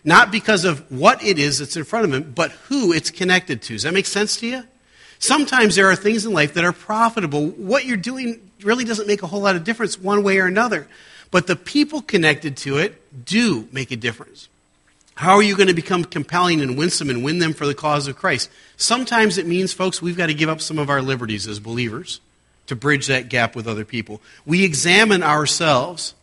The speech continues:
Bravo believers examine everything and anything for its profitability, according to verse twenty-three.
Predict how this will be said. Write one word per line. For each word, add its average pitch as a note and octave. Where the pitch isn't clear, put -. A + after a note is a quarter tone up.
Bravo G#3
believers F3+
examine D3+
everything A#3
and D#3
anything G3
for D3+
its -
profitability, C3
according A#2+
to G#2+
verse A2
twenty-three. A2